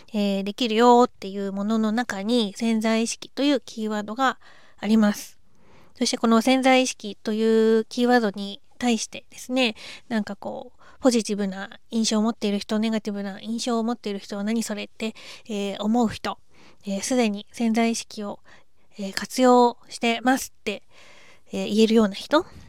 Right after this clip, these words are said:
人それぞれかなとは思うんですけど、えー、今日はこの潜在意識っていう聞いたことがあるけどよくわからないものが、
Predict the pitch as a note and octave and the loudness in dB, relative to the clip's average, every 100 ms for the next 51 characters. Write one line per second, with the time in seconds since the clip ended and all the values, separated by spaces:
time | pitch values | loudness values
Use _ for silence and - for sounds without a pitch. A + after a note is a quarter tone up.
0 | - - - - - - - - - A#3+ | -20 -20 -20 -20 -20 -20 -20 -4 2 4
1 | A#3+ B3 A#3 G#3 A3 A#3+ B3 - G3 - | 4 0 0 -2 -2 0 -2 -4 -12 -6
2 | A#3+ B3+ C4 G#3+ G3+ G3+ - - G#3 - | -2 0 0 -2 -4 -8 -12 -14 -10 4
3 | E4 C#4+ - - - - - - C#4+ C#4+ | 6 4 -2 -20 -20 -20 -14 -8 -8 -6
4 | - E4+ A#3+ A#3 A3 G3+ F#3+ F#3 A#3 B3 | 0 2 4 2 -2 -8 -10 -10 -8 -6
5 | A#3+ B3 A#3 A#3+ - F#3+ - G3 F#3 F#3 | -4 -4 -4 -6 -8 -14 -14 -12 -12 -14
6 | - - D4+ E4 D#4+ D#4+ D#4 C#4 A#3+ - | -8 -4 -2 0 0 0 2 4 2 -4
7 | - - - A#3+ A3+ G#3 - - - - | -18 -20 -2 0 2 -2 -8 -20 -20 -4
8 | F4 D#4+ A#3+ - - - - - - - | 2 4 4 0 -18 -20 -20 -20 -20 -4
9 | B3 B3 G3+ - G#3+ A3 G3+ G3 - A3 | -2 0 -4 -2 -2 0 -2 -8 -14 -8
10 | G3+ G#3 G3 - - - - - - - | -4 -2 -4 -8 -20 -20 -20 -20 -20 -20
11 | - - - - - D#4+ B3+ | -20 -20 -20 -4 4 6 4